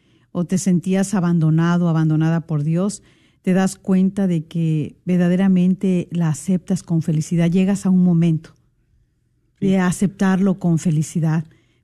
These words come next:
Speaker 1: porque, pues, sabemos que en este mundo no estamos para pasarlo del bien del todo.
Speaker 2: No.
Speaker 1: Tenemos que ser probados, dice la p-, palabra, y hay una alabanza muy hermosa. Tenemos que ser probados por el crisol.
Speaker 2: Ujú.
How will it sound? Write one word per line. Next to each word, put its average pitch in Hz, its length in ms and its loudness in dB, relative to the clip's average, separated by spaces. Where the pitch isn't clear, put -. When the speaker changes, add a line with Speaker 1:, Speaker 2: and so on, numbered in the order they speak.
Speaker 1:
porque, 196 440 -2
pues, 196 260 -4
sabemos 208 520 0
que 180 400 -2
en 202 120 2
este 208 240 0
mundo 202 300 2
no 202 100 2
estamos 196 480 -2
para 160 300 -4
pasarlo 175 520 -2
del 160 140 0
bien 165 220 0
del 156 180 -2
todo. 139 300 -6
Speaker 2:
No. 208 180 -12
Speaker 1:
Tenemos 208 340 2
que 240 120 0
ser 202 240 0
probados, 180 600 2
dice 170 260 -2
la 165 200 0
p-, 156 120 -10
palabra, 170 420 0
y 175 60 4
hay 175 80 4
una 180 140 2
alabanza 170 420 0
muy 170 200 2
hermosa. 151 480 0
Tenemos 185 260 2
que - 100 -14
ser 202 220 -4
probados 175 560 0
por 170 180 -2
el 151 120 -2
crisol. 147 460 -4
Speaker 2:
Ujú. 107 340 -10